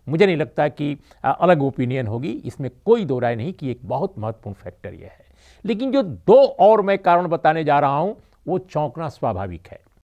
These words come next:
दूसरा जो फैक्टर है इस जीत का, वो है गठबंधन की जीत।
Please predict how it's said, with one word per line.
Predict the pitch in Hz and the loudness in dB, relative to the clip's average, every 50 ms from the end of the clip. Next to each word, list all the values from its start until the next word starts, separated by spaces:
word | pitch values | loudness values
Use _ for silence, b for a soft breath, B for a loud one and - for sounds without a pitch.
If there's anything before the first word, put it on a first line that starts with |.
| _ _ _ _ - - | _ _ _ _ -8 -2
दूसरा | - 185 226 233 - - - 269 269 262 | 0 0 0 0 -2 -2 0 2 4 4
जो | 208 226 233 214 | 4 4 2 2
फैक्टर | 175 - - 190 175 175 - - 190 170 143 | 0 -4 -6 -6 -6 -6 -4 -2 -2 -2 -2
है | 127 143 151 151 | 0 -2 -2 -2
इस | - 160 147 117 104 98 | -2 -6 -10 -8 -8 -8
जीत | 92 127 147 143 - - | -4 -4 -4 -4 -6 -4
का, | - 143 135 139 | -2 0 0 0
वो | 131 120 139 135 | 0 -2 -4 -6
है | 104 107 135 135 107 82 85 | -4 -4 -6 -6 -6 -8 -8
गठबंधन | - 123 120 - - 107 104 117 120 120 110 117 143 139 | -6 -6 -6 -8 -10 -10 -8 -6 -6 -6 -4 -6 -6 -6
की | 110 - 101 95 | -8 -10 -12 -14
जीत। | 85 - 98 - - | -14 -14 -18 -20 -20